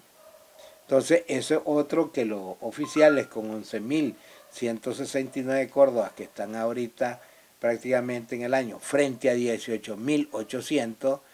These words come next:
pues la distancia es grandísima. Y se sabe que el último dato de la canasta básica al cierre de diciembre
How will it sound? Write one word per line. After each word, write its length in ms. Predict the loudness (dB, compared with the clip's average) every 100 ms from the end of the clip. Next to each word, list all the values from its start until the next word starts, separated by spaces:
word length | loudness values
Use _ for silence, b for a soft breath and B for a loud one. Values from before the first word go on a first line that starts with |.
| b b _
pues 180 | -18 -12
la 120 | -12
distancia 520 | -12 -12 -14 -12 -12
es 60 | -12
grandísima. 840 | -12 -12 -12 -8 -6 -6 -8 -16 -18 _ _ _ _ b b b b -2
Y 420 | 2 4 4 0 -4
se 240 | -2 -2
sabe 640 | 2 6 8 10 8 4 -6 -20 -20 -20 -14
que 100 | -2
el 120 | 0 2
último 440 | 2 0 2 6
dato 480 | 8 6 4 0 -2
de 100 | -2
la 140 | -6
canasta 540 | -6 -8 -8 -6 0 0
básica 420 | 0 -2 -8 -10
al 120 | -8
cierre 340 | 0 2 4
de 60 | 2
diciembre 520 | 2 2 2 0 -10